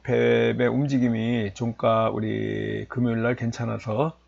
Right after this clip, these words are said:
이 종가 매매로 매수했는데 오늘 슈팅 나왔죠. 그래서 오늘 스윙 나왔습니다. 또 아침에는 제가, 어, 아모텍하고 배럴을 추천했는데 배럴의 흐름이 별로 안 좋아서, 아, 아침에는 시초가로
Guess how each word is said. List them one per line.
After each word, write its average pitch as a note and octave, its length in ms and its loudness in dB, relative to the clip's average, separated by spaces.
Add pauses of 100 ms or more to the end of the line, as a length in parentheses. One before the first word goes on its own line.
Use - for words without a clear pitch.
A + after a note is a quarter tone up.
(180)
이 G#2+ 320 -6
종가 A2 300 -4
매매로 A2 340 -4
매수했는데 G#2 720 -2 (320)
오늘 B2+ 160 4
슈팅 D#3 400 -2
나왔죠. C3 480 4 (280)
그래서 A2 200 -2
오늘 G#2 220 -2
스윙 B2+ 400 0
나왔습니다. G2+ 640 -6 (340)
또 C#3 140 12
아침에는 F3 500 8
제가, C#3+ 380 8
어, A2 260 4
아모텍하고 B2+ 680 2
배럴을 B2 680 6
추천했는데 A#2+ 840 2 (260)
배럴의 C#3 380 8
흐름이 C#3+ 640 6
별로 B2 240 6
안 G#2 120 0
좋아서, A#2+ 640 4
아, G2+ 420 -2
아침에는 B2 420 -2
시초가로 C#3 960 4